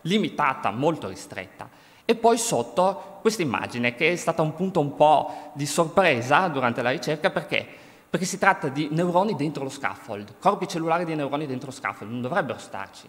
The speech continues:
corpi cellulari di neuroni dentro lo scaffold, i loro prolungamenti, gli assoni, le fibre possono entrarci, ma come mai si trovano qua?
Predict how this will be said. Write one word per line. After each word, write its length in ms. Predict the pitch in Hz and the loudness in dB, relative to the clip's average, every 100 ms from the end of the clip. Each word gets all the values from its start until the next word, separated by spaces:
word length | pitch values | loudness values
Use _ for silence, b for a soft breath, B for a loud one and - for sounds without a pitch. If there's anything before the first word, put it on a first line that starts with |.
| - | -12
corpi 240 | - 123 135 | -4 -4 -4
cellulari 320 | 131 120 117 | -4 0 0
di 60 | |
neuroni 260 | 117 110 113 | -2 -4 -4
dentro 240 | 113 107 | -6 -8
lo 80 | 107 | -12
scaffold, 500 | - - 110 - 107 B B | -12 -6 -6 -4 -6 B B
i 80 | - | 2
loro 160 | 175 208 | 4 4
prolungamenti, 960 | 156 151 139 175 240 - 107 - - | 0 2 2 2 -2 -2 -8 -8 -16
gli 80 | - | -12
assoni, 400 | 104 - 185 180 | -10 0 2 2
le 80 | 107 | 0
fibre 440 | - 202 185 113 | -2 -2 0 0
possono 420 | - 160 147 127 110 | 2 4 2 0 -8
entrarci, 420 | 104 110 - - | -2 -2 -2 -10
ma 80 | 123 - - | -14 -14 -8
come 200 | 233 220 | -4 0
mai 140 | 104 | 0
si 180 | 104 120 | 0 -6
trovano 480 | - 120 117 110 104 | -4 -2 -2 -4 -6
qua? 300 | - 110 - | -6 -6 -8